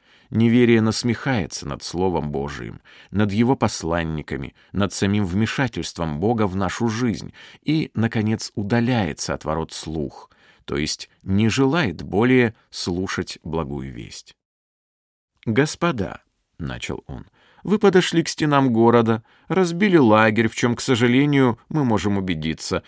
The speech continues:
беспокоите и смущаете покой нашего царя и народа. Откуда вы? Мы вас знать не знаем и знать не хотим. Вы утверждаете, что пришли сюда по приказу царя Шаддая, но по какому праву он вам это повелевает,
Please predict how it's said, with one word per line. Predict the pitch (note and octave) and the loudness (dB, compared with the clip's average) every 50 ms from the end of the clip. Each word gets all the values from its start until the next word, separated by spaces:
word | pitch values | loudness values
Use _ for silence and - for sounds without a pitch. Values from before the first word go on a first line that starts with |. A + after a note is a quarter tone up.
| - - - - - | -16 -20 -20 -20 -16
беспокоите | - D#2+ D2+ G2+ G2 - - - G2+ - - A#2 C#3 D#3+ D#3+ - - A2+ | -10 -2 0 0 0 0 -2 -4 -6 -4 -2 0 0 0 0 0 0 -2
и | |
смущаете | G2 - - - F#2 - - - C3 D3+ D3+ - - C3+ | -2 -2 -4 -6 -6 -6 -4 -4 -2 -4 -4 -4 -6 -8
покой | - - F#2+ F2+ _ _ - - - F#3 D#3+ C3 | -4 -4 -6 -6 _ _ -6 0 2 2 2 2
нашего | A2+ A#2 A#2 A2 - - G#2+ G#2 G2+ | 2 2 0 0 0 -2 -2 -2 -2
царя | - - G2+ F#2+ F#2 G#2 A2 | -2 -2 -4 -2 0 -2 -2
и | - - G2+ | -2 -4 -6
народа. | G2 G2 F#2+ E2+ D#2 B1+ A1+ G#1+ G1+ G1+ - _ _ _ - - _ _ _ _ _ - | -4 -4 -4 -4 -6 -8 -8 -10 -12 -16 -18 _ _ _ -20 -20 _ _ _ _ _ -6
Откуда | F#3 G#3 - - - - C4 B3 - - F2+ C2 | -6 -6 -6 -6 -8 -4 -4 -2 -2 -2 -4 -6
вы? | A1 G1+ - _ _ _ _ _ _ _ | -6 -12 -16 _ _ _ _ _ _ _
Мы | - D#2+ F2 | -8 -6 -6
вас | D#2+ D#2 D#2 C#2 | -4 -4 -6 -6
знать | - - D#2 F#2+ B2+ - - | -8 -6 -4 -4 -4 -4 -4
не | - G3 | -6 -4
знаем | F#3 F#3+ F3+ D#3+ A#2+ E2 D#3+ E2 | -2 -2 0 0 0 0 -2 -4
и | D#2+ | -6
знать | D2 D#2+ F2+ A2 D3 - - | -6 -2 0 0 0 0 0
не | G3+ F3+ | -4 -2
хотим. | - - E3+ - - C#3+ C3+ B2+ - _ _ _ _ _ _ - | 0 -2 -4 -2 0 0 0 0 -2 _ _ _ _ _ _ -2
Вы | D#3 F3+ | 2 2
утверждаете, | F3+ E3+ - F3 D#3 D3+ C#3 E3+ D#3+ D#3+ D#3 - D3+ | 2 4 4 2 2 4 4 4 4 4 4 2 0
что | - - D3+ C3 | 0 0 -2 -2
пришли | - C#3 C3 - - C#3+ C3+ | 2 2 0 2 2 0 0
сюда | - - D3 B2 B2 | 2 2 2 2 4
по | - B2+ | 4 2
приказу | A#2 - A#2+ A#2 - C3 A#2+ G2+ A2+ | 2 2 0 2 2 0 0 0 -2
царя | - - C3 A#2 A#2 A#2 | -2 0 2 2 2 2
Шаддая, | - - C3 B2 B2 B2+ E3+ F3+ F3 B2+ F2 C#2+ - _ - - - - _ _ _ _ | 2 2 0 0 0 2 2 2 2 2 0 -2 -6 _ -20 -20 -20 -20 _ _ _ _
но | - D#2+ F2 | -10 -8 -4
по | - B2+ A#2 | -4 -4 -2
какому | - D#3 - - A#3 A#3 B3+ A#3 | -2 -4 -2 0 0 0 0 0
праву | - - A#3+ A3 C#3 E2+ - E2+ - | 0 0 0 2 0 0 -4 -4 0
он | - C3 C3+ B2+ | 0 2 2 4
вам | B2+ B2+ - - | 2 0 0 -2
это | C3+ - - E3 | -6 -4 -4 -4
повелевает, | - F3+ E3+ F#3 F#3 G3 G3+ E3 D3 C2 - - - - | -2 -2 -2 0 2 0 0 0 -2 -6 -6 -10 -14 -16